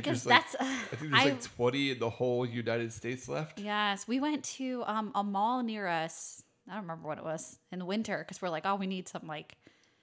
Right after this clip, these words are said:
Speaker 1: happiness."
Speaker 2: We need some Disney in our
Speaker 1: <laughs>
Speaker 2: lives.
Speaker 1: We need some Disney in our lives. And that's a good spot to go is the Disney store 'cause you just get, like, a little mini version of the vibes, you know? And we drove all the way to the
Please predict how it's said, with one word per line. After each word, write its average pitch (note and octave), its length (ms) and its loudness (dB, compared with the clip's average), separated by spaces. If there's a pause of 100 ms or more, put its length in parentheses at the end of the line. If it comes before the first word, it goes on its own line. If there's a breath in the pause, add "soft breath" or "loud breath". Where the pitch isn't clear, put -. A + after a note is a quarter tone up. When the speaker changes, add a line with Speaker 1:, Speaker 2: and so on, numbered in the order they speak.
(200 soft breath)
Speaker 1:
happiness." F#3 600 -8 (160)
Speaker 2:
We C3+ 60 2
need C3+ 120 2
some B2+ 140 -2
Disney A2+ 300 4
in A2 80 0
our G#2 60 4
Speaker 1:
<laughs> G#2 160 2
Speaker 2:
lives. - 280 2
Speaker 1:
We F#4 80 2
need - 100 -6
some D4+ 140 -2
Disney G#3+ 280 -4
in F#3 80 -2
our F3 40 -2
lives. F#3 260 -4 (300 loud breath)
And C4 140 6
that's C4 180 8
a D4+ 60 6
good B3 240 2
spot D#4+ 220 6
to C#4 60 0
go G4+ 260 8
is C4 100 2
the B3 80 2
Disney F4+ 340 2
store G#3 260 4
'cause A#3 240 0
you G#3 80 -6
just G#3+ 200 -2
get, A3 180 2
like, G3 240 2 (140)
a A3 80 -4
little B3 200 0
mini B3 380 4
version A#3 380 0
of G3+ 80 -4
the F#3 100 0
vibes, F#3+ 500 -2
you F#3 60 -8
know? G3 240 -4
And F3 160 -6
we - 540 -18
drove A3 180 6
all G#3+ 180 6
the C4+ 60 2
way D#4+ 160 0
to C4+ 100 -4
the G3 80 -8